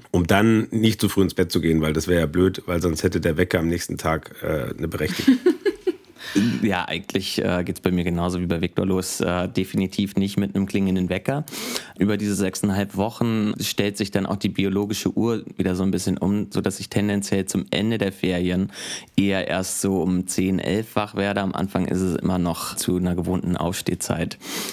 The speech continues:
Speaker 2: Im Urlaub klingelt der Wecker nicht. Äh, es geht eigentlich auch genauso mit einem ausgiebigen Frühstück los.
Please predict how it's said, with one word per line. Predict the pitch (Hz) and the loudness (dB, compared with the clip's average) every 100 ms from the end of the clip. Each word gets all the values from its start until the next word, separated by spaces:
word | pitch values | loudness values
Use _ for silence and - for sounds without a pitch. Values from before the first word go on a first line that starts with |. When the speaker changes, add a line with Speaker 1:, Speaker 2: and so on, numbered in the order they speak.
| - | -4
Speaker 2:
Im | - 117 | 0 2
Urlaub | 107 127 127 | 2 0 -2
klingelt | - 117 104 | -2 0 0
der | 107 | 0
Wecker | 117 131 | -2 -2
nicht. | 123 123 123 - - | 0 0 -2 -4 -2
Äh, | 104 98 | 2 2
es | 92 | 0
geht | - - | -2 -4
eigentlich | - 101 95 87 | -2 -2 0 0
auch | 98 | 0
genauso | 90 87 95 95 | 0 0 0 0
mit | 95 | 0
einem | 95 | 0
ausgiebigen | 76 95 101 98 92 | 0 0 0 2 0
Frühstück | - - 101 - - | 0 -4 -4 -4 -2
los. | 120 127 | 0 0